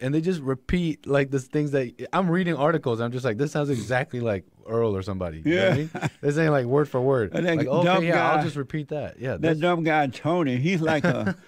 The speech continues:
Speaker 1: <laughs>
Speaker 2: it, it's almost like Tony doesn't have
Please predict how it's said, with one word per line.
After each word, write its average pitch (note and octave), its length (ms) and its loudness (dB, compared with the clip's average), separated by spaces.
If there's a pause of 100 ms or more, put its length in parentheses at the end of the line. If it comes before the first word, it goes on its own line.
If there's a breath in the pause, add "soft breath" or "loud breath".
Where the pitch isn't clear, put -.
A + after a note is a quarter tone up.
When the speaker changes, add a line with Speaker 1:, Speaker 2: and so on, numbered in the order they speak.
(120)
Speaker 1:
<laughs> - 220 -20
Speaker 2:
it, F3+ 400 -2
it's F3 140 2
almost G#3+ 340 2
like E3+ 220 2
Tony F#3 340 0
doesn't D3 320 2
have C#3 460 2